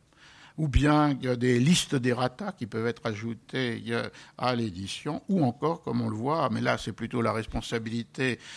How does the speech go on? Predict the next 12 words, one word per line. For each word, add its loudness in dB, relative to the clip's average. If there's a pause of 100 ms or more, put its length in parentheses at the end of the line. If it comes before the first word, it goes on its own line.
(120)
du -2
maître 2
imprimeur, -2 (320)
euh, -2 (200)
une 4
adresse 6
au 4
lecteur 2
pour 8
qu'il -2
corrige 4
lui-même 2